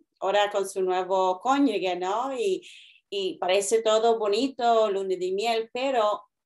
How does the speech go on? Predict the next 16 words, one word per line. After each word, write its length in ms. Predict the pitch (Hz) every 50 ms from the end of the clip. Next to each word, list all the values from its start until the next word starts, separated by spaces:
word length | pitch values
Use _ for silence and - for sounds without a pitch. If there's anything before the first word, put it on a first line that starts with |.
| _ -
el 220 | 220 202 - -
cambio 600 | _ - 233 233 247 247 233 196 202 208 208 196 190
fue 240 | - - - 196 190
muy 180 | 190 185 180 180
drástico. 840 | 170 185 170 170 165 160 165 - - - 160 - - - 147 143 156
Para 240 | - 151 - 165 170
mí, 440 | 175 185 190 190 185 175 165 170 - _ _ - - - - _ -
am, 640 | - 180 165 160 160 165 160 151 - - 147 156 160 -
ya 320 | - 190 180 175 185 185 -
cuando 240 | 190 180 170 170 165
lo 120 | 165 175
hice, 380 | 185 196 202 202 - - 170 160
ya 460 | 165 180 170 170 175 170 165 160 170
es 160 | 170 - -
como 300 | - 185 180 180 180 180
si 520 | 175 - - 180 175 175 175 175 180 -